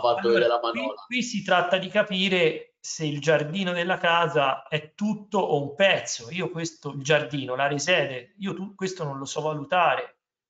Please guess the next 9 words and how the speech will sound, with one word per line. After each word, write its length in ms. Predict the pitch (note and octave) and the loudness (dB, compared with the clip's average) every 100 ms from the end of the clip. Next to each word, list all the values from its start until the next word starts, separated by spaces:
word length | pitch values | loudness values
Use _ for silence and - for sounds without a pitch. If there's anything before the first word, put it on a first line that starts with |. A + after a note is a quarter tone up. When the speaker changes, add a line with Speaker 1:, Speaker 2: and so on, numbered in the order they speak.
| _ | _
Speaker 2:
L'ufficio 480 | - D#3 D#3 A#3 A3 | -6 -6 -4 -2 2
ha 40 | F#3 | 2
valutato 540 | E3 E3+ E3 E3 F3 | 2 2 2 4 2
che 100 | D#3+ | -4
fosse, 680 | D3 - D3 C#3+ - D3+ D3 | -8 -10 -10 -8 -8 -8 -8
che 120 | - | -12
fosse 380 | D3 - D3 - | -16 -12 -10 -8
una 160 | D3 C3+ | -6 0
parte. 720 | F3+ D#3+ - - C3 A#2+ | 2 2 0 -10 -14 -14